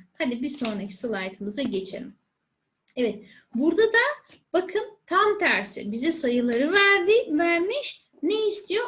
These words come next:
Onluğuna, birliğine ayırmamızı istiyor. Çok basit çocuklar. Çok basit. Siz anlarsınız bunu. Hadi başlayalım bakalım hemen. Evet. Yirmi sekiz. Bakın yirmi sekiz derken yirmide kaç onluk var?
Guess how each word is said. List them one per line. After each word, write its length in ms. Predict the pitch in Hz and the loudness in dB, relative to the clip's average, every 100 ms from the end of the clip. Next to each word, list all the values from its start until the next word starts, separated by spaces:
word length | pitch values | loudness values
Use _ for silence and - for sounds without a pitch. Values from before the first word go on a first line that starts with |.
| - | -4
Onluğuna, 600 | 240 240 233 233 320 311 | -2 0 0 2 2 2
birliğine 520 | 233 208 202 196 294 | 2 2 0 0 0
ayırmamızı 640 | 330 359 381 359 311 262 | 2 2 2 2 2 0
istiyor. 400 | 226 214 - 185 | -4 -8 -8 -8
Çok 300 | 185 403 403 | -4 -6 -4
basit 320 | 466 440 440 - | -2 0 -2 2
çocuklar. 680 | 427 392 - 277 240 185 | 2 2 -2 0 0 -2
Çok 260 | - 285 - | -6 -8 -4
basit. 420 | 359 370 403 311 | -4 0 0 0
Siz 260 | - 269 247 | -4 -8 -8
anlarsınız 880 | 214 220 220 220 254 277 359 370 370 | -8 -6 -8 -6 -6 -4 -6 -6 -6
bunu. 360 | 370 320 - - | -4 -2 -2 -6
Hadi 220 | 214 226 | -8 -6
başlayalım 640 | 240 240 - 262 285 311 | -6 -8 -6 -4 -2 -4
bakalım 420 | 311 285 247 226 | -4 -6 -6 -6
hemen. 440 | 220 202 202 196 202 - - - - - _ | -8 -6 -6 -6 -10 -14 -20 -20 -20 -20 _
Evet. 360 | - 370 269 254 _ - | 0 2 0 -2 _ -4
Yirmi 840 | 233 285 392 415 415 427 480 494 453 _ | 4 8 10 10 8 4 2 -2 -6 _
sekiz. 640 | - - 370 - 381 285 233 | -8 0 0 4 4 4 2
Bakın 380 | 311 - 269 | -2 0 4
yirmi 680 | 247 262 330 359 370 381 392 415 415 - - | 6 8 8 8 8 4 2 0 -4 -10 -12
sekiz 540 | - 349 - 359 330 | 0 0 2 0 2
derken 500 | 381 359 - 277 220 | 2 2 2 0 2
yirmide 520 | 240 330 392 392 403 | 6 6 4 2 2
kaç 240 | 403 427 370 | 4 2 2
onluk 300 | 349 320 320 | 2 0 0
var? 220 | 349 | 0